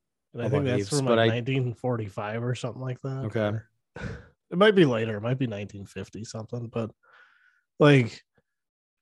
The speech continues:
Speaker 1: it's basically an open secret that actresses are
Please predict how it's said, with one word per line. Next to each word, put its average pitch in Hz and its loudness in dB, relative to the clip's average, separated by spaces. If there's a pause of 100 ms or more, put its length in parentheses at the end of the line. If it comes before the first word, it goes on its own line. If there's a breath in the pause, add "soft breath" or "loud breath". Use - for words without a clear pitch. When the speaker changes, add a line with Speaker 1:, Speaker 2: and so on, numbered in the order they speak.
(280)
Speaker 1:
it's 156 6
basically 151 8 (220)
an 139 4
open 139 6
secret 123 2
that 110 -4
actresses 117 -2
are 104 -6